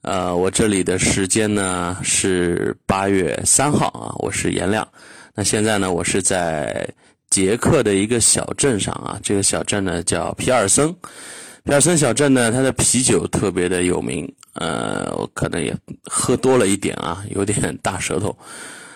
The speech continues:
呃，现在是晚上十点。那这次旅行呢，我是带了四十个听友。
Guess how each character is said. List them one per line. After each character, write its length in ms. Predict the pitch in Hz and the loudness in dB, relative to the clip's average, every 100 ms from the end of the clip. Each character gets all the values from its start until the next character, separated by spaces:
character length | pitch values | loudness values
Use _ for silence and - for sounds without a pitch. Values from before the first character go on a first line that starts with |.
| - - - | -20 -20 -8
呃， 220 | 98 95 | -2 0
现 160 | 87 | 2
在 140 | 117 110 | 2 2
是 380 | 95 110 101 98 | 2 2 2 2
晚 200 | 92 90 | 2 -2
上 160 | 95 98 | -2 0
十 360 | - 87 92 | 0 0 0
点。 400 | 120 117 - 55 - - _ - | 0 0 -2 -8 -8 -16 _ -12
那 180 | - 98 | -4 -2
这 160 | 98 | 2
次 160 | 127 - | 2 2
旅 160 | 104 90 | 2 2
行 220 | - 95 | 0 0
呢， 160 | 95 | -2
我 140 | 92 95 | -2 -4
是 280 | - 98 90 | -2 -2 0
带 200 | 104 95 | -2 0
了 160 | 95 | 0
四 240 | 95 - 175 | 2 4 4
十 180 | - 104 | 2 2
个 140 | 95 | 0
听 220 | - 98 | -2 -2
友。 180 | 92 - | -2 -4